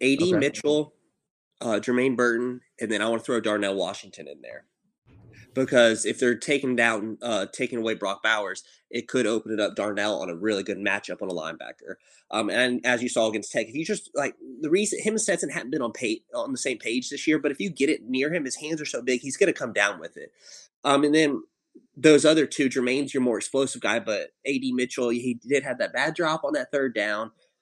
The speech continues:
Speaker 1: Um,
Speaker 2: He's
Speaker 1: but
Speaker 2: still
Speaker 1: those
Speaker 2: great, though. He's still
Speaker 1: Yeah,
Speaker 2: great.
Speaker 1: but those, Jermaine and A D, I wanna throw Karras, but I don't, health-wise, I'm unsure, so I'm gonna go with those other two.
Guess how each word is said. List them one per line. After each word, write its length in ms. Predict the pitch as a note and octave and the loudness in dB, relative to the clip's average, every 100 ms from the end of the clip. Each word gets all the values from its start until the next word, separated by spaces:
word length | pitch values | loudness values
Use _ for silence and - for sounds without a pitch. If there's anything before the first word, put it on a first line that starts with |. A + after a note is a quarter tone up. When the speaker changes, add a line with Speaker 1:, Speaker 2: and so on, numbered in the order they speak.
| - | -6
Speaker 1:
Um, 280 | B2+ C#3 A2+ G2 - _ - _ - | 2 4 4 2 -4 _ -20 _ 2
Speaker 2:
He's 100 | G3+ | 6
Speaker 1:
but 40 | - | 8
Speaker 2:
still 200 | D#3 F3 | 10 10
Speaker 1:
those 100 | A#2 | 8
Speaker 2:
great, 140 | G#2 | 4
though. 120 | G2+ G2+ | 2 2
He's 140 | C3+ | 2
still 200 | - B2 | 4 6
Speaker 1:
Yeah, 120 | D3+ | 8
Speaker 2:
great. 100 | A2+ | 6
Speaker 1:
but 120 | - B2 | 4 6
those, 400 | F3 F#3+ - - C3 | 8 6 0 -10 -8
Jermaine 580 | D3+ C#3+ D3 D#3+ D3+ | -6 -4 -2 -2 -2
and 100 | B2+ | -4
A 140 | B2+ B2+ | -4 -4
D, 400 | A#2 A#2+ A2+ G#2+ _ _ _ _ _ _ | -6 -6 -8 -10 _ _ _ _ _ _
I 80 | C3 | -2
wanna 220 | D#3 G#3 | 0 0
throw 200 | G3 F#3+ | 0 -2
Karras, 440 | D#3 D#3+ D3 C#3+ C#3+ | -2 -2 0 -2 -4
but 120 | - - | -8 -6
I 120 | A#2+ | -4
don't, 320 | B2 B2 A#2 - | -4 -6 -8 -10
health-wise, 640 | - C#3+ C3 - B2 B2+ - - | -6 -4 -4 -2 -2 -4 -8 -10
I'm 120 | A#2+ | -8
unsure, 340 | A2+ - A#2+ A#2+ | -8 -4 -4 -2
so 100 | A#2+ | -2
I'm 80 | |
gonna 100 | B2+ | -4
go 120 | A2+ G#2 | -2 -4
with 100 | G2 | -4
those 220 | F#2+ - | -6 -6
other 180 | F2 E2+ | -8 -10
two. 160 | - | -14